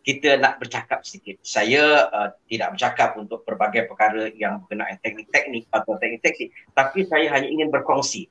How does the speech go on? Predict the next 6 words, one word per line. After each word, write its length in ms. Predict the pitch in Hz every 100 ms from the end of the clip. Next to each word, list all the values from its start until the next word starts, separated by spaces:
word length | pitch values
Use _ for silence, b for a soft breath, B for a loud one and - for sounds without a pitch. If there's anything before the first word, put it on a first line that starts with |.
| _ _ -
bagaimana 560 | 117 127 131 160 190
saya 320 | 185 147 147
mengal-, 320 | 135 120 117 - _
melalui 560 | 117 120 135 226 220 127 120
pengalaman 480 | 117 117 113 117
ini 400 | 104 101 123 427